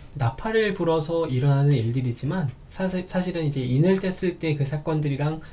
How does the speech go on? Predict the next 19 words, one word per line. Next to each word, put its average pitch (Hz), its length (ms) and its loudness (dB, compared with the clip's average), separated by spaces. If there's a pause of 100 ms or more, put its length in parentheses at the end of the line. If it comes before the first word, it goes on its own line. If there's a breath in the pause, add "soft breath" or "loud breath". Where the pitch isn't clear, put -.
(240 loud breath)
연속적으로 151 800 2
맞물려서 156 920 0
일어나는 135 440 0
일들이라고 127 640 0
이해하는 120 440 -2
게 123 80 -4
훨씬 143 460 -4 (680 loud breath)
도움이 127 300 -2
되시겠죠. 117 800 -4 (580 loud breath)
그래서 151 360 6
일곱 165 280 4
번째 202 260 2
나팔을 156 440 4
불 127 260 0
때는 190 520 0 (340)
그야말로 131 760 -2 (280)
고린도전서에서 135 880 2
이야기했던 123 580 -2
것처럼 135 520 -4